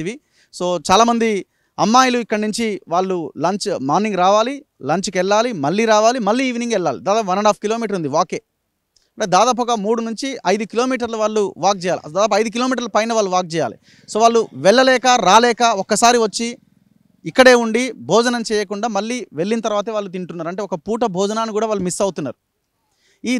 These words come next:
దారి మధ్యలో ఒకవేళ వాళ్ళకి ఏమైనా ఇబ్బంది జరిగితే ఇది చెప్పలేం. So ఇది చాలా, చాలా దారుణమైన విషయం. హా, so వాళ్ళంతా అమ్మాయిలు వస్తున్నారు చూడండి. ఇప్పుడు వాళ్ళంతా ఏంటంటే కాలేజ్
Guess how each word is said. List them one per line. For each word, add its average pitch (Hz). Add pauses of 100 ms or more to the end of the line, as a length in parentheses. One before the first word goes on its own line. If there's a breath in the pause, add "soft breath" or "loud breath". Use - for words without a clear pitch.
(100)
దారి 240
మధ్యలో 262
ఒకవేళ 247
వాళ్ళకి 240
ఏమైనా 226
ఇబ్బంది 240
జరిగితే 233
ఇది 208
చెప్పలేం. 196 (1800)
So 214 (200)
ఇది 196 (100)
చాలా, 233 (220)
చాలా 214 (100)
దారుణమైన 202
విషయం. 170 (840)
హా, 156 (300 soft breath)
so -
వాళ్ళంతా 247
అమ్మాయిలు 262
వస్తున్నారు 262
చూడండి. 220 (420)
ఇప్పుడు 214
వాళ్ళంతా 226
ఏంటంటే 247 (160)
కాలేజ్ 240